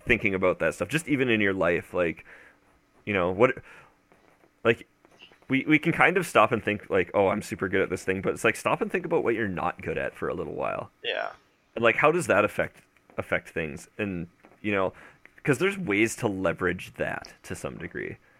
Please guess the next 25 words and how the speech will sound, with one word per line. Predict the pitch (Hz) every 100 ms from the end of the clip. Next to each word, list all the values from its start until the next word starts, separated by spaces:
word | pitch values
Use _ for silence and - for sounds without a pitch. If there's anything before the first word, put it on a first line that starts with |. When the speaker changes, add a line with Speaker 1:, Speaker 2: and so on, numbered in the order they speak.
| _ - _ -
Speaker 1:
Like, | 95
there's | 113 156
a | 143
lot | 95 98
of |
things | 104 107 98
I |
know | 92 90 87
I'm | 90
not | 82 -
good | 82 87
at, | 104 120 - 170
but | 92 87 - - _ _ _ _ _ _ _ _
I | -
find | 104 104 98
ways | 92 90 92 -
to | 98
either | 90 90 85 82 71 - _ _ _ _ _
mitigate | - 98 101 104 104 92
that | 95 85
or | 71
prop | - 95 82
it | 92
up | 90 87 -
or | 90 87 80 73